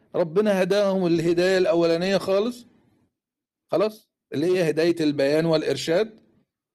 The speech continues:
فما مس-، ما عرضوا عنها يا سيدي، وقالوا: "لا، إحنا مش عاوزينها، وده العقل بتاعي مش قابلها،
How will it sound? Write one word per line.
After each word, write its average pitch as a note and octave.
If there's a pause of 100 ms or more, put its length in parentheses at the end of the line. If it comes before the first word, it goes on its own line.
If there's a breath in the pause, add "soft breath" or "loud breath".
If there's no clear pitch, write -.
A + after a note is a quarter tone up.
(180)
فما A#3+
مس-، G#3+
ما F#3+
عرضوا F#3+
عنها E3
يا C#3+
سيدي، C#3+ (260 loud breath)
وقالوا: F3
"لا، F3+
إحنا E3
مش D3+
عاوزينها، C#3 (340 loud breath)
وده E3+ (800)
العقل D#3+
بتاعي D#3+
مش D#3
قابلها، D#3